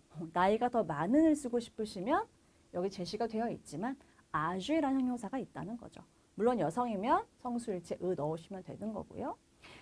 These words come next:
자, 그러면 내가 더 나이가 많다. 이제 âgé를 아시게 되면 쓸 수가 있으시죠. 그래서 je suis plus âgé que Julien 이런 표현도 할 수가 있는 거죠.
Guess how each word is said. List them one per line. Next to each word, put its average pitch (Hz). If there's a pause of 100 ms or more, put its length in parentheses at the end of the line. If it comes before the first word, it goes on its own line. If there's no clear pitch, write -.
자, 294
그러면 294
내가 269
더 370
나이가 269
많다. 208 (320)
이제 185
âgé를 233
아시게 180
되면 208
쓸 277
수가 262
있으시죠. 190 (320)
그래서 247 (340)
je -
suis 214 (100)
plus 269
âgé 180 (140)
que 294
Julien 240
이런 165
표현도 165
할 277
수가 240
있는 180
거죠. -